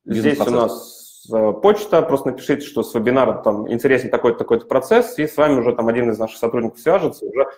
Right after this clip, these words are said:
Speaker 1: пришлёт,
Speaker 2: Мгм.
Speaker 1: отправит, либо по-, поможет его настроить. Что-то бесплатно, за что-то, естественно, там,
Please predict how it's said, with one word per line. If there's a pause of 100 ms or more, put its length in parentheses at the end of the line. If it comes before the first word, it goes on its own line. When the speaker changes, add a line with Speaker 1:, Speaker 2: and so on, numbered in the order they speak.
(100)
Speaker 1:
пришлёт,
Speaker 2:
Мгм. (220)
Speaker 1:
отправит,
либо
по-,
поможет
его
настроить. (300)
Что-то
бесплатно,
за
что-то,
естественно,
там,